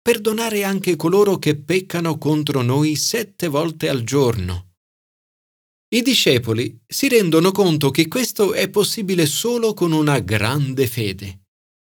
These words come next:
Dicono a Gesù: "Accresci in noi la fede." E Gesù: "Se aveste fede quanto un granello di senape, potreste dire a questo gelso: 'Sradicati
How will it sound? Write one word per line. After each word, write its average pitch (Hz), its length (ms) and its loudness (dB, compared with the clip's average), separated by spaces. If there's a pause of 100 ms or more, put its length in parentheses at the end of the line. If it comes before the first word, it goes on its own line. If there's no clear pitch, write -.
(380)
Dicono 175 520 4
a 143 60 4
Gesù: 123 540 0 (440)
"Accresci 151 680 2
in 143 120 4
noi 147 280 2
la 127 140 -2
fede." 104 580 -4 (920)
E 135 180 4
Gesù: 151 500 2 (460)
"Se - 240 0
aveste 214 400 2
fede 185 380 2
quanto 170 380 -2
un 156 120 2
granello 147 540 2
di 117 140 0
senape, 117 720 -4 (680)
potreste 208 500 2
dire 185 220 2
a 160 80 2
questo 156 400 0
gelso: 147 720 -2 (440)
'Sradicati 120 960 -2